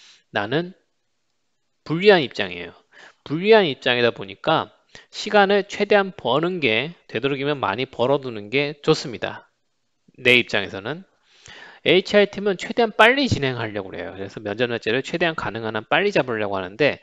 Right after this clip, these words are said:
이때는 최대한 좀 버는 게 좋아요, 시간을. 그래서 에이치알하고 얘기할 때 뭐,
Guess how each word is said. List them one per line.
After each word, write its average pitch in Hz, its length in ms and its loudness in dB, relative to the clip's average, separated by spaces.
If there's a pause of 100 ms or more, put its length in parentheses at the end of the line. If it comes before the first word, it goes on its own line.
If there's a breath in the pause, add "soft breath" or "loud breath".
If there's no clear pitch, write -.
(280 loud breath)
이때는 139 360 -6
최대한 202 380 0
좀 185 240 -6
버는 180 460 2
게 170 100 4
좋아요, 95 200 -6
시간을. 113 540 -4 (520 loud breath)
그래서 170 540 4
에이치알하고 151 520 0
얘기할 117 420 2
때 147 200 4
뭐, 98 320 -8